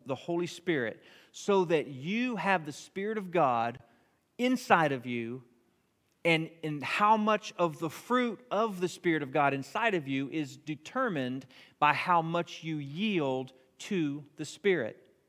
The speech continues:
So it's this c-, battle for control. If you give God that much control, that's how much fruit you will have.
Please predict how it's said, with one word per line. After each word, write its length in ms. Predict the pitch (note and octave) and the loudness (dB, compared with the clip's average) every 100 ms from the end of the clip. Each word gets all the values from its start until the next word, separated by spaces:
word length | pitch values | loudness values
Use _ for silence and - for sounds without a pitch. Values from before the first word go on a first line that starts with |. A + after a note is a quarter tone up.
| _ _ _ - - | _ _ _ -20 -8
So 160 | - G3 | 2 2
it's 140 | - | 2
this 180 | G#3+ - | -2 -4
c-, 120 | G3 - | -8 -4
battle 380 | C3+ F3 A3 A3 | 4 6 6 0
for 180 | - G#3 | -2 -4
control. 640 | F#3+ F3 - A#3+ B2+ - _ _ - - | -4 -6 -2 -2 -2 -6 _ _ -10 -2
If 220 | D#3+ F#3 | 0 0
you 140 | A3 | -2
give 320 | F#3+ G#3+ F3+ | 4 2 4
God 500 | F#3+ F#3 E3+ C3 C3 | 4 6 4 -2 0
that 300 | E3 G#3+ G#3 | 4 4 2
much 280 | E3 C#3 - | -2 -2 -4
control, 680 | D#3+ C#3 - B2+ A#2 C3 E3 _ _ _ | -8 -8 -4 -4 -2 -4 -10 _ _ _
that's 380 | A#2 E3+ F#3+ - | 2 6 6 4
how 160 | G3 F#3+ | -2 0
much 240 | F#3 - | 0 -2
fruit 240 | - F3+ F3 | -2 -2 0
you 140 | F3+ | -2
will 100 | E3+ | 0
have. 380 | D#3+ G#3 - | 0 -2 -4